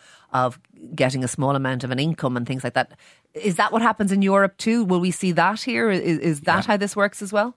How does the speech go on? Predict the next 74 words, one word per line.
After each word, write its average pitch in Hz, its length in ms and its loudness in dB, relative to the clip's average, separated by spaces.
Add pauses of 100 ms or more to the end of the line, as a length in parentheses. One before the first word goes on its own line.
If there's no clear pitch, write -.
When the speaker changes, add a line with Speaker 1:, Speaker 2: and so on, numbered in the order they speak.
(140)
Speaker 2:
Thrifty 127 360 -2
people 120 320 0
will 107 160 2
pick 113 240 -2
them 110 160 2
up. 123 280 2
Speaker 1:
From 202 100 2
Speaker 2:
Children 208 320 4
Speaker 1:
bins, 220 120 2
Speaker 2:
will 208 80 0
Speaker 1:
from 202 140 0
the - 60 4
Speaker 2:
pick, - 80 0
I 190 180 2
mean, - 160 2
Speaker 1:
ground? - 160 -6
Speaker 2:
if 104 80 -4
you're 127 140 4
walking 120 340 2
to 110 80 -4
the 107 80 -2
shop 117 240 0
to - 80 -4
get 113 180 0
something 113 260 0
and 104 120 4
you're 107 80 2
passing 107 340 0
by 104 140 2
some 104 180 -6
bottles 107 240 -2
and 101 100 -8
cans, 110 200 -2
of 92 40 -16
course 113 220 -2
you'll 107 100 -4
pick - 180 -10
them 98 100 -4
up 95 120 -4
on 92 100 -6
the 90 60 -4
way, 95 160 0
and 95 140 -4
I 98 60 -2
pass 98 300 -4
them 95 100 -4
all 87 80 -4
the 85 80 -10
time. 123 340 0 (420)
Um, 95 280 -2 (160)
children 131 340 0
will 139 120 4
pick 143 180 -6
them 143 120 0
up, 151 200 0 (360)
uh, 98 200 -2
certainly, 113 540 -2
I'm 98 120 -4
sure 104 280 0
that, 101 180 -4
I'm 92 80 -10
sure 101 160 -4
that 95 100 -2
homeless 98 260 -4
people 92 180 -10
will 87 80 -4
pick - 160 -8
them 92 100 -4
up - 140 -8
as 87 120 -10
well. 82 200 -2
That, 92 260 -2
that's 92 200 -2
a, 98 60 -6